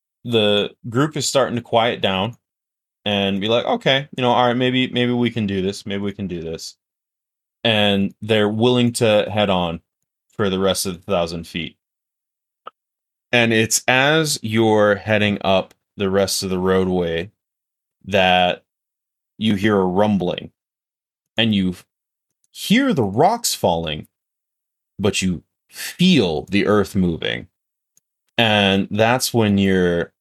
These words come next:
thinking, "Oh, oh no. Why, why is this?" The hairs on the back of your neck go up, Graham,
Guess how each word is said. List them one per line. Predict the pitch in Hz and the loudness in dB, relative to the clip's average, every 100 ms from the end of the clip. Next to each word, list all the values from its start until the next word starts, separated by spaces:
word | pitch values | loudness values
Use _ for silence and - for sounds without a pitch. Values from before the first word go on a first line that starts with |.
| - | -4
thinking, | 107 98 101 92 85 | -2 -2 -2 -2 -4
"Oh, | 101 107 98 87 80 - _ _ _ _ _ _ _ _ - | -2 0 0 0 -4 -10 _ _ _ _ _ _ _ _ -4
oh | 147 101 | 0 2
no. | 87 85 78 78 80 _ _ _ - | 0 0 -2 -4 -8 _ _ _ -6
Why, | - 139 135 127 123 - _ _ _ _ _ _ _ _ | 0 2 2 2 -2 -6 _ _ _ _ _ _ _ _
why | - 139 127 | 0 2 4
is | 101 87 87 | 0 -2 -2
this?" | 87 73 - | -2 -2 -2
The | 104 98 | 0 2
hairs | 123 123 117 | 2 2 2
on | 107 | 0
the | 98 | 2
back | 95 92 - | 2 0 -2
of | |
your | 92 | -2
neck | 90 92 - | 0 -2 -2
go | 98 87 | 0 2
up, | 87 - | 0 -2
Graham, | - 90 87 82 | -4 -2 -2 -4